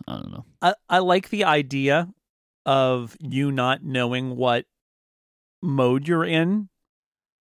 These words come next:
Speaker 2: The problem was that Apple couldn't pull off the magic trick, right? Like, the shift in cameras is too visible.
Speaker 1: Because you're no longer, you,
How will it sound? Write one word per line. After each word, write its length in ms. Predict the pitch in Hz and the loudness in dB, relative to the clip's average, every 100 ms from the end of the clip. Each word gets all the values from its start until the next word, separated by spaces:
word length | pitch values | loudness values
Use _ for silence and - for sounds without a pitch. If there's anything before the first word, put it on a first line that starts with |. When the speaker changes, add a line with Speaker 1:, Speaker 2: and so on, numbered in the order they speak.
| _ | _
Speaker 2:
The 80 | - | -8
problem 480 | - 185 185 180 151 | -2 2 2 2 0
was 200 | 147 135 | 0 2
that 100 | 131 | 2
Apple 260 | 123 123 | 2 0
couldn't 280 | 120 135 113 | -4 -6 -6
pull 160 | 107 117 | -4 -2
off 180 | 110 - | -2 -4
the 60 | |
magic 340 | 104 101 98 - | -10 -12 -14 -16
trick, 360 | - - - - - | -16 -16 -18 -16 -4
right? 320 | 131 123 127 - | -2 -2 -4 -2
Like, 380 | 127 117 - - _ _ - | -2 -2 -6 -20 _ _ -6
the 80 | 143 | -4
shift 560 | - 185 180 - - - | 0 2 2 0 -16 -10
in 140 | 139 | -8
cameras 640 | 139 147 139 139 135 131 - | -2 0 0 2 2 0 -4
is 200 | 127 - | -10 -8
too 200 | - 156 | -4 -2
visible. 540 | 135 120 120 120 117 117 | 0 -2 -2 -2 -2 -6
Speaker 1:
Because 220 | 143 139 | -10 -2
you're 120 | 165 | 2
no 220 | 160 160 | 4 6
longer, 440 | 175 165 165 190 175 | 8 8 6 4 4
you, 200 | 156 | 4